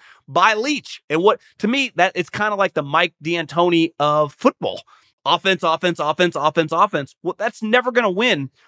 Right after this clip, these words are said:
in col-, it didn't win twenty years ago. It doesn't win now 'cause you're gonna have to play Kirby. You're gonna have to play Nick. You're gonna have to play Ohio State or Michigan. Both those two teams have N F L guys everywhere.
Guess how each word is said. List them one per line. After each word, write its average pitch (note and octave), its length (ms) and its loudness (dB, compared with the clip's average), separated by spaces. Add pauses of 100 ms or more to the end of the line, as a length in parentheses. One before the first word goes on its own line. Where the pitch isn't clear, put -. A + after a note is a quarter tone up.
(160)
in F#3 140 0
col-, F3+ 220 4
it D#3+ 80 -2
didn't F3+ 240 4
win E3 340 2
twenty G#3 300 0
years A#3+ 180 -6
ago. B3+ 340 4
It D3 120 -8
doesn't G3 300 2
win F3 180 -2
now E3 100 -4 (220)
'cause D#3 120 -12
you're D#3 80 -10
gonna F3 100 2
have E3+ 80 -6
to D3 60 -20
play D3+ 140 -2
Kirby. A3 320 2
You're F#3 80 -2
gonna E3+ 160 2
have D#3+ 100 -4
to D3+ 100 -10
play D3+ 200 -2
Nick. G3 300 -2 (260)
You're D#3 100 0
gonna F3+ 120 2
have F3+ 100 0
to D#3 100 -14
play E3+ 220 2
Ohio F3 240 2
State F3+ 220 -4
or C3+ 60 -8
Michigan. G#3 420 -2
Both F#3+ 180 2
those A#3 160 2
two A3+ 160 -10
teams G#3+ 280 -8
have G#3 200 -2 (220)
N A#3+ 80 0
F B3+ 100 -2
L C4 60 6
guys C#4+ 260 4
everywhere. G#4 440 -2